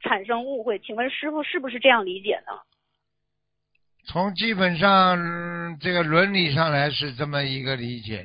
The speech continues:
Speaker 2: 的。实际上用意念沟通，
Speaker 1: 哦。
Speaker 2: 因为主要还是他意念的境界高了。
Speaker 1: 哦。
Speaker 2: 你不管用语言用意念，都是因为境界高，所以他才在天上，
Speaker 1: 嗯。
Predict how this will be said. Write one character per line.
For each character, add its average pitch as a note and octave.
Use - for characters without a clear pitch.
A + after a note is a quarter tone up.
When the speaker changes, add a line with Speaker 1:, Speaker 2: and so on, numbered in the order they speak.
Speaker 2:
的。 -
实 D#3+
际 F#3+
上 F#3
用 F#3
意 F#3+
念 F3+
沟 E3
通， D#3
Speaker 1:
哦。 E3+
Speaker 2:
因 E3+
为 E3
主 C#3
要 D#3+
还 D#3+
是 E3
他 E3
意 F3
念 E3+
的 D#3
境 F#3+
界 D3+
高 A2+
了。 G#2+
Speaker 1:
哦。 G3
Speaker 2:
你 E3
不 A#3+
管 A3+
用 G#3+
语 E3
言 E3+
用 F#3+
意 G3+
念， F#3
都 G#3
是 G3
因 G3+
为 G3
境 A#3
界 E3
高， C3
所 E3
以 E3+
他 D#3+
才 C#3+
在 C#3
天 C#3
上， C3
Speaker 1:
嗯。 -